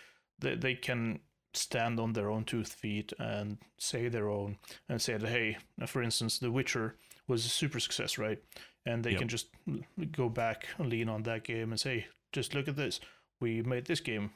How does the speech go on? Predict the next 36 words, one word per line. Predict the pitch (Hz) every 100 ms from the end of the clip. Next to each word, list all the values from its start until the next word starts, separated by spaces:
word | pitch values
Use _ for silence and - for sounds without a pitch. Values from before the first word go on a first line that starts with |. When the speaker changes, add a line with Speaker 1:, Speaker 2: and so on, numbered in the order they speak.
| -
Speaker 1:
and | 113 113
it | 113
was | 120 117
really | 147 135 135 127 - -
a | 131 123
good | 147 -
game, | 143 120 117
and | - 123 113 120
we | 113 117 117 -
did | 120 -
this | 113 - - - - _ -
despite | 123 - 135 131
people | 123 120 104 104 - - _ _ _ _ _
complaining | 131 - 107 110
about | 104 98 92 - -
this | 123 104 110
and | 104
that." | 87 - _ _ _ _ _ -
And | 117 113 117
we | 123
talked | - 117
about | 117 110 - -
the, | 117 117 107
the | 104 113
Witcher, | 117 - 113 107 -
the, | 151 82
the, | 113 85 - - _ - - -
the |
movement, | 117 123 117 107
for | -
instance, | 107 - 117 113 - - -
uh, | 113 104 104
that, | 107 107 - 147 135
that | 110
it | 110
was, | 110 107 -